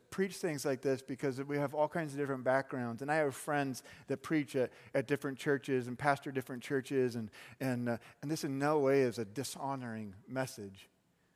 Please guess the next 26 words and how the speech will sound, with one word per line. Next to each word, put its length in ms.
There's 160
a, 160
there, 460
sometimes, 680
uh, 160
people 280
from 200
different, 500
um, 380
tribes 540
and 100
different 260
flavors 540
of 180
the 80
kingdom 360
of 120
God, 320
they'll, 200
they'll 140
think 380
that, 200
that 220
those 300
that, 200
uh, 220